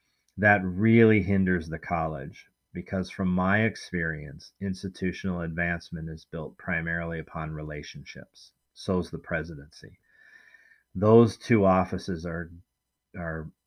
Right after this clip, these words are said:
intimately connected, the presidency and institutional advancement,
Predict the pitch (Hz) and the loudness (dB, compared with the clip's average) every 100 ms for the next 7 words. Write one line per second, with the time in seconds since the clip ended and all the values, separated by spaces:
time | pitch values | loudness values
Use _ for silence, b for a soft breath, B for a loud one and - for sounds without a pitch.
0 | - 123 120 107 90 87 85 - 90 80 | -2 2 2 0 -4 -6 -10 -10 -8 -8
1 | 78 92 87 80 - 92 90 90 85 - | -8 -14 -16 -12 -4 -4 -2 -6 -6 -8
2 | 87 80 80 - - 80 - 82 80 80 | -8 -8 -10 -12 -12 -10 -10 -12 -10 -8
3 | 80 82 78 78 | -10 -12 -14 -14